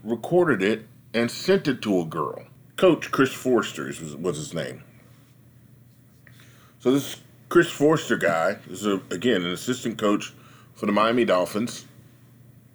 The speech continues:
He records himself talking to his mistress, some stripper, talking about the baby they had and all this kind of crazy stuff and saying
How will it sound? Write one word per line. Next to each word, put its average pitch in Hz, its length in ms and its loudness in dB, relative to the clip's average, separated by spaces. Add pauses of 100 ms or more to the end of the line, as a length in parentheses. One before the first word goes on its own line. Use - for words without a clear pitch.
(220)
He 139 140 6
records 147 480 4
himself 107 640 0 (560)
talking 135 400 2
to 127 220 4
his 101 180 0
mistress, 107 720 -2 (480)
some 117 260 0
stripper, 107 600 0 (1900)
talking 127 300 4
about 117 260 6
the 110 60 0
baby 107 460 4
they 104 180 2
had 101 540 2
and 92 120 0
all 113 160 4
this 110 140 -6
kind 107 240 0
of - 80 -6
crazy 101 300 0
stuff - 420 2 (840)
and 98 180 -2 (440)
saying 110 480 2